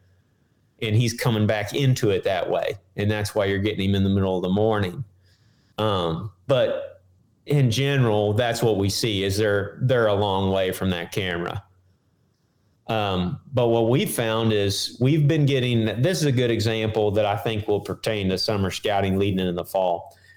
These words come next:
We were, we had a trail camera up on a, on a good rut trail all summer. And we checked it in mid-September,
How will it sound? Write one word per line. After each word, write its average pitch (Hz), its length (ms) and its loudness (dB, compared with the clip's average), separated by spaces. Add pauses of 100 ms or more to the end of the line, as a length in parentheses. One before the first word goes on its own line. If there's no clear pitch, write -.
(220)
We 135 140 2
were, 143 120 4
we 143 160 4
had 156 140 4
a 135 60 0
trail 131 300 2
camera 123 360 2
up 113 200 0
on 110 200 0
a, 98 320 -2 (240)
on 110 240 0
a 95 340 -2 (480)
good 143 240 2
rut 123 360 2
trail 98 720 0 (280)
all 127 240 2
summer. 107 600 -2 (640)
And 107 100 0
we 110 100 2
checked 135 360 -2
it 117 100 0
in 113 160 2
mid-September, 113 1120 0